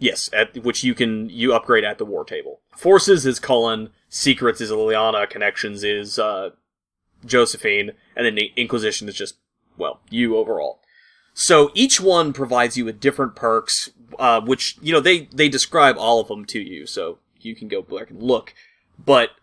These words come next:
I would say the four most important ones would be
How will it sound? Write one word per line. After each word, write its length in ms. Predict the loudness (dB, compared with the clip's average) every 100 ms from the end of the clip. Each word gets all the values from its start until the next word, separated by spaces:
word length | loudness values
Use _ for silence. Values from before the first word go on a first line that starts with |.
| 0
I 120 | 4
would 120 | 4 4
say 140 | 4
the 100 | 2
four 420 | -2 -2 2 2
most 440 | 2 0 0 0 -6
important 600 | -8 -2 0 0 -2 -4
ones 560 | 0 0 -2 -10 -12 _ _ _ -2
would 200 | -2 2
be 580 | 4 4 2 -2 -4